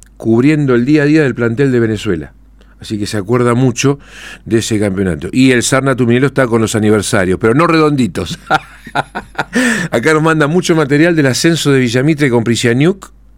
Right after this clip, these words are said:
al Federal A en el dos mil quince, un día como hoy, contra la gente de Venado Tuerto, que terminó mal, corriendo al árbitro, los visitantes, ¿te acordás? A Facundo Elgart de Tres Arroyos, y también el gol de Benetti de Boca, hoy.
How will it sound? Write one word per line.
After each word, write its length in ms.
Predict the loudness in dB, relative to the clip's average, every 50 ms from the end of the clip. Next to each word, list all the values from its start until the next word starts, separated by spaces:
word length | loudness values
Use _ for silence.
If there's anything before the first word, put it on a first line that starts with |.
| -14 -6
al 240 | -2 -2 0 0 -2
Federal 400 | -2 0 0 2 2 2 2 2
A 200 | 2 2 0 -2 -4
en 100 | -4 -4
el 140 | -2 0 0
dos 120 | 0 0
mil 180 | 0 -2 -2 -2
quince, 340 | -2 0 0 0 0 -2 -4
un 80 | -2
día 140 | 0 0 0
como 220 | 0 0 0 0
hoy, 180 | 0 0 -2 -4 -10 -20 -20 -20 -20 -20 -20 -20 -18 -12
contra 240 | -10 -6 -4 -2
la 100 | -2 -2
gente 280 | -2 -2 -2 0 0 0
de 20 |
Venado 200 | 2 2 2 0 0
Tuerto, 240 | 0 -2 0 0 -2
que 60 | -4
terminó 300 | -4 -4 -4 -4 -2 -2
mal, 340 | 0 0 0 -2 -4 -6 -12 -18 -20 -20 -20 -20 -20 -20 -20 -16 -10
corriendo 540 | -6 -4 -2 -2 0 0 0 -2 -2 -2 0
al 100 | 0 0
árbitro, 420 | 0 0 0 -2 -2 -4 -4 -6
los 140 | -6 -6 -8
visitantes, 480 | -10 -10 -10 -8 -6 -6 -6 -6 -6 -8
¿te 60 | -8
acordás? 360 | -6 -4 -2 -2 -4 -4 -6 -10
A 40 | -14
Facundo 540 | -10 -10 -10 -6 -4 -4 -2 -2 -2 -2 -2 -2
Elgart 480 | -2 0 0 0 0 -2 -2 -4 -6 -12 -18 -20 -20 -20 -20 -20 -18 -20 -16 -8 -6
de 100 | -4 -2
Tres 220 | 0 0 0 0
Arroyos, 440 | 0 2 2 2 2 2 0 -2 -2 -2
y 100 | -4 -2
también 360 | 0 0 0 2 2 2 2
el 100 | 2 2
gol 160 | 2 2 2 2
de 100 | 2 2
Benetti 380 | 2 2 2 0 0 2 2
de 140 | 4 4 4
Boca, 480 | 4 2 2 2 0 -2 -2 -2 -2 0
hoy. 400 | 2 2 4 4 2 0 -2